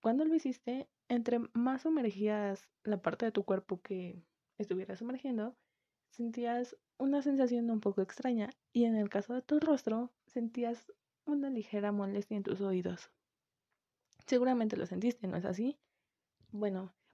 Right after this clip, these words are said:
pues todo esto tiene una explicación científica. Esto se debe a la presión que está ejerciendo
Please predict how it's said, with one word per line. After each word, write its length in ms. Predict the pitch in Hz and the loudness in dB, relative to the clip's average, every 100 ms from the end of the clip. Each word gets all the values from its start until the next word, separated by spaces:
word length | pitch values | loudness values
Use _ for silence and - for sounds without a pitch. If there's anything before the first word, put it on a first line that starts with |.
| - | -2
pues 160 | 214 | 0
todo 220 | 277 311 | 2 4
esto 360 | 302 269 - 240 | 4 2 -2 -4
tiene 240 | 240 220 | -2 -2
una 140 | 220 220 | -2 -2
explicación 560 | 208 185 180 180 180 | -2 -2 -2 -2 0
científica. 720 | 190 214 302 269 233 208 208 - _ _ _ _ _ _ | 0 0 2 2 0 -2 -4 -8 _ _ _ _ _ _
Esto 300 | 254 254 262 | 0 0 -2
se 100 | 233 | -2
debe 380 | 220 220 247 - | 0 0 -2 -2
a 80 | 233 | -2
la 140 | 220 | 0
presión 440 | 214 208 226 226 233 | 0 0 0 -2 0
que 240 | 240 226 | 0 0
está 240 | 214 247 | -2 -4
ejerciendo 680 | 240 233 254 233 226 226 - | -4 -2 -4 -2 -4 -6 -8